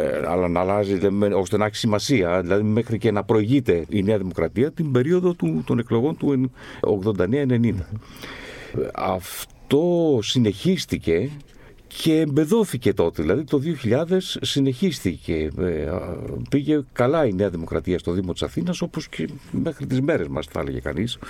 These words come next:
ε, συνεχίζεται να υπάρχει κάτι, μια τέτοιου τύπου αποτύπωση. Αντίθετα όμως, το Β,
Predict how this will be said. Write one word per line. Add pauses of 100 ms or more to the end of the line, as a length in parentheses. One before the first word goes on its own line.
(520)
ε, (160)
συνεχίζεται
να
υπάρχει
κάτι,
μια
τέτοιου
τύπου
αποτύπωση. (400)
Αντίθετα
όμως,
το
Β,